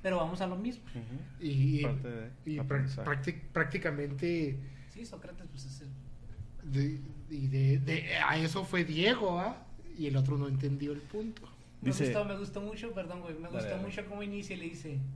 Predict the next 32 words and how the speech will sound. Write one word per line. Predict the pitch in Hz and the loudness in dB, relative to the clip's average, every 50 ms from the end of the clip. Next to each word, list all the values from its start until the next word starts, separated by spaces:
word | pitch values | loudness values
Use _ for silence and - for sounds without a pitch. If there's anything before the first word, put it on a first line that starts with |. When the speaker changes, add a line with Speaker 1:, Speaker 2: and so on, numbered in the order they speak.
| - - - - - - - - - - - - - - - - - - - - - - - - - - - - - 170 160 | -8 -10 -14 -16 -16 -16 -18 -16 -16 -16 -16 -18 -18 -18 -18 -18 -18 -18 -20 -20 -20 -18 -18 -18 -16 -16 -16 -14 -14 -10 -8
Speaker 1:
Diego | 185 190 190 202 208 | -6 -4 -4 -2 -2
iba | 208 208 208 214 | -2 0 0 0
así | 208 208 - 214 196 | 0 -2 -4 -6 -6
con | 208 214 214 | -6 -4 -4
la | 220 208 | -4 -6
actitud | 160 - 165 139 135 - 160 160 | -6 -6 -8 -8 -8 -6 -6 -4
de | 180 185 180 175 - - - - - - - - - - - - - - - - - | -4 -4 -4 -6 -8 -12 -16 -18 -18 -16 -16 -14 -14 -14 -14 -12 -12 -12 -10 -10 -10
debate, | - - - - 135 135 135 127 - - - - - - - | -10 -10 -10 -8 -6 -6 -6 -6 -8 -10 -10 -12 -14 -14 -14
o | - | -12
sea, | - 175 170 | -12 -12 -12
en | 170 160 | -10 -10
realidad, | 147 151 143 143 147 147 139 143 165 185 - - - - - | -8 -8 -6 -6 -6 -8 -8 -10 -10 -10 -12 -12 -14 -12 -8
y | 180 | -4
Speaker 3:
Sí, | 185 165 139 143 | 0 2 2 2
Speaker 1:
le, | - | 2
le | 190 185 | 0 -2
Speaker 3:
sí, | 185 175 | 0 0
Speaker 1:
dice, | 139 143 156 | 2 4 4
Speaker 2:
debatir | 165 156 139 120 110 - 156 156 | 4 4 4 4 0 -2 -4 -4
con | - - 120 | -4 0 2
Speaker 1:
le | 160 160 | 4 6
Speaker 2:
él. | 170 | 6
Speaker 1:
dice, | 190 208 220 214 202 196 185 | 6 4 4 2 2 2 0
Speaker 3:
sí, | 208 - | 0 2
Speaker 1:
"Dime", | 139 135 147 | 2 2 2
Speaker 3:
Simón. | - - - - - - - - - - - - - - - 175 | 2 -2 -6 -8 -12 -14 -14 -16 -16 -16 -18 -18 -16 -14 -10 -8
Speaker 1:
dice, | 190 190 - 196 185 180 - - - | -6 -4 -2 -2 -2 -4 -4 -8 -10
"Dime | 165 190 226 254 | -6 -6 -4 -4
de | 262 226 | -4 -4
qué | 185 170 | -6 -8
quieres | 156 180 185 208 202 196 | -8 -8 -6 -6 -6 -6
hablar | 175 147 180 202 | -8 -8 -8 -10